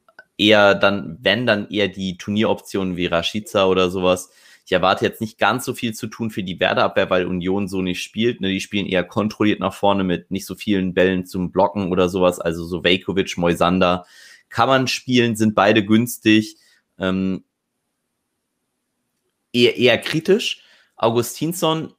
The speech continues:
ja, das könnte interessant sein für Turnierformate. Ihr wisst, was ich von Außenverteidigern halte. Aber das ist ein guter Spot für einen Außenverteidiger.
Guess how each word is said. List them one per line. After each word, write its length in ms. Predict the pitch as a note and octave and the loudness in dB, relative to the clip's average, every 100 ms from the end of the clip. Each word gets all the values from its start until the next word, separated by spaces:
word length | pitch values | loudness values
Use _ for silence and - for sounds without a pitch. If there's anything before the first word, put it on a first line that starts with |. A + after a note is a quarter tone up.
| _ _ _ _ _ _ _ _ _ _ | _ _ _ _ _ _ _ _ _ _
ja, 600 | G#2+ G#2+ C3 F3+ G#3+ - | 2 4 4 2 0 -2
das 280 | C3 - - | -4 -4 -10
könnte 340 | - D3 F#3 | -4 -2 -2
interessant 560 | A#2+ C#3 - B2 A#2 C3 | -4 -4 -10 -6 -6 -4
sein 160 | A2 A2 | -4 -4
für 140 | A2 | -12
Turnierformate. 800 | - G#2 A#2+ - C3+ B2+ C3+ A2+ | -6 -4 -4 -2 0 0 -2 -4
Ihr 160 | F#2+ | -4
wisst, 180 | A#2+ - | -4 -2
was 140 | A2 A2+ | -4 -4
ich 100 | - | -8
von 120 | G2 | -2
Außenverteidigern 840 | A2 - A2 G2+ F#2 G2 F2+ F#2 | -2 -4 -8 -4 -2 0 -2 -2
halte. 400 | G2 G#2+ - D3+ - - - _ _ - | 0 0 0 -6 -6 -20 -20 _ _ 0
Aber 200 | B2 A#2+ | 2 2
das 160 | A2+ | 0
ist 160 | A#2+ A#2+ | -4 -6
ein 80 | A2 | -4
guter 260 | C3+ G#2+ | 0 0
Spot 220 | - A#2 - | 2 -2 0
für 140 | F#2 | -4
einen 80 | D2+ | -2
Außenverteidiger. 1040 | E2+ F2+ E2+ D#2 - D#2+ D#2+ E2 A2+ C3+ | -4 -4 -6 -4 0 -2 0 0 0 -2